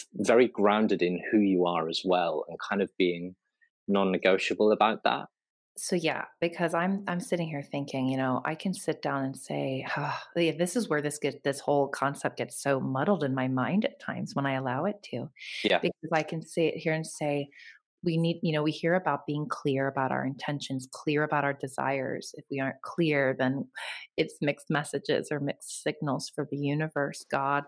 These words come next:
Speaker 2: whatever you wanna call it, however you choose to believe,
Speaker 1: Yeah.
Speaker 2: um, this world operates, this universe operates. And so I know for myself, it's that idea of, am I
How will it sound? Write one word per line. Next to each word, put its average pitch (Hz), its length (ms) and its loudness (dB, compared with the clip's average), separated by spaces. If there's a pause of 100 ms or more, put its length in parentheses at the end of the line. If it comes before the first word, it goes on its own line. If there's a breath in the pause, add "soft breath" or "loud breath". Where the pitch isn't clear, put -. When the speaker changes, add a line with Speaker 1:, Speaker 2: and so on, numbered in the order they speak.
(120)
Speaker 2:
whatever 139 280 -2
you 139 140 -2
wanna 131 240 -2
call 156 320 0
it, 156 120 -2
however 147 320 -2
you 143 180 -4
choose 143 280 -2
to - 180 -20
believe, 139 420 -2 (500 loud breath)
Speaker 1:
Yeah. 90 200 4
Speaker 2:
um, - 80 -4 (440)
this 156 460 0
world 147 340 2
operates, 151 720 2
this 147 200 -2
universe 147 340 -4
operates. 156 460 -2
And 151 120 -4
so 151 340 2 (520 loud breath)
I 160 80 0
know 170 180 2
for 175 160 -2
myself, 151 680 0
it's 139 160 -4
that 131 180 2
idea 143 380 0
of, 135 80 -4 (540 soft breath)
am 143 200 -2
I 247 240 4